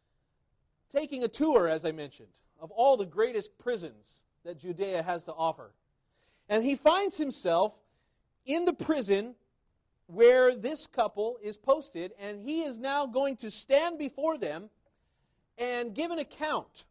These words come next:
of why he's there and why they should care about him. So just imagine.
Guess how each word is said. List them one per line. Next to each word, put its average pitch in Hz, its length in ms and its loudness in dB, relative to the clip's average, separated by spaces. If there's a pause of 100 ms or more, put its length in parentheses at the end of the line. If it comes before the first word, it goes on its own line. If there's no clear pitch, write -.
of 170 240 -2
why 175 240 0
he's 226 280 -10
there 165 280 -2
and 156 300 -14
why 156 200 2
they 165 160 -4
should 160 280 -12
care 190 260 -4
about 123 280 -4
him. 104 140 -20 (1000)
So 294 140 -8
just 359 240 0
imagine. 330 480 2